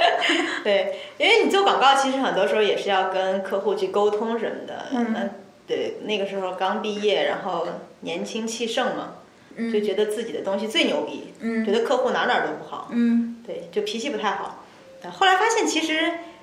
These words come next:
Speaker 1: 自己也挺差的。客户的，其实客户最大嘛，你要满足客户需求嘛，
Speaker 2: 嗯。
Speaker 1: 你做任何行业都是这样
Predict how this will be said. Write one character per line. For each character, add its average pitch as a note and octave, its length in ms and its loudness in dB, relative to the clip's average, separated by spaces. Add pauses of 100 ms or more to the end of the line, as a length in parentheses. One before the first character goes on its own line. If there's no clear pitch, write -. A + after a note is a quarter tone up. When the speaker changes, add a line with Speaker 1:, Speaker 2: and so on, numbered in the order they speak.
(260)
Speaker 1:
自 F4 140 -2
己 - 140 -2
也 D#3+ 100 2
挺 - 220 -4
差 - 260 -6
的。 - 60 -10 (240)
客 G#4+ 160 4
户 G#4 80 4 (180)
的， - 400 4
其 C4+ 120 -6
实 E4+ 100 0
客 D#4+ 180 0
户 D#4 120 0
最 C#4 120 -2
大 B3+ 220 2
嘛， F3 180 -4
你 E3 120 -8
要 A#3 140 0
满 - 240 -2
足 F3 120 -8
客 - 160 -2
户 F3 120 -4
需 F3 160 -10
求 - 160 -14
嘛， - 240 -18
Speaker 2:
嗯。 A3+ 120 -6
Speaker 1:
你 A3 100 -2
做 D#4+ 160 0
任 G#4+ 160 0
何 A3 80 0
行 - 180 -6
业 E3+ 80 -6
都 A3+ 100 -2
是 C4 100 -4
这 - 80 -8
样 - 100 -8